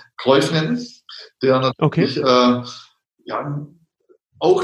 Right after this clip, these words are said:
Speaker 1: das komplette Spiel vor allem schon bei Ajax Amsterdam, aber vor allem mit Barcelona revoluziert hat, der den Verteidiger schon zum Angreifer gemacht hat, der die Positionsrochade gemacht hat. Football total ist das Stichwort,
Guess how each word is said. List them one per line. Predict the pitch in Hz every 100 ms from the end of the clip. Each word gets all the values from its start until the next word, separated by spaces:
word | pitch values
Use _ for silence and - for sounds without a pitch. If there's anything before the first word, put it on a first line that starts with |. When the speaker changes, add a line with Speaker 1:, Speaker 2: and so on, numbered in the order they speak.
| -
Speaker 1:
das | 160 -
komplette | - 151 160 165
Spiel | 156 160 165 160
vor | 131 131
allem | 151 160 147
schon | - 170 165
bei | 135
Ajax | 143 143 143
Amsterdam, | 139 147 131 156
aber | 156 139
vor | - 127
allem | 143 147
mit | 135
Barcelona | 135 123 - 120 127 143
revoluziert | 139 139 135 - 135 139 -
hat, | - 139 - - - - -
der | 123 127 123 120 - -
den | 127 120 120 -
Verteidiger | 127 117 127 151 147
schon | 147 185
zum | 127 123
Angreifer | 135 135 127 131 131
gemacht | 123 123 120 120 -
hat, | 123 123
der | 131 123
die | 123
Positionsrochade | 131 127 127 147 147 135 131 - 123 123 131 123 - - _
gemacht | - 123 127
hat. | 120
Football | 170 165 135 117
total | 131 - 127 143
ist | 135 -
das | 123
Stichwort, | - 147 147 135 135